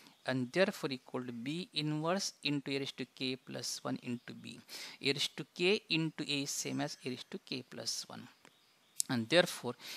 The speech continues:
B inverse A B bracket raised to k plus one is same as B inverse into A raised to k plus one into B.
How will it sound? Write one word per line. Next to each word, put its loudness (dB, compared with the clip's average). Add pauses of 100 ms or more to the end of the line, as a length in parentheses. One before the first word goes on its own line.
(280)
B 4
inverse 4
A -2
B -6
bracket 2
raised 2
to -2
k -2
plus -2
one 0 (160)
is 4
same 0
as -2
B -2
inverse 4
into 0
A 2
raised -4
to -4
k -4
plus -4
one -2 (140)
into -4
B. -16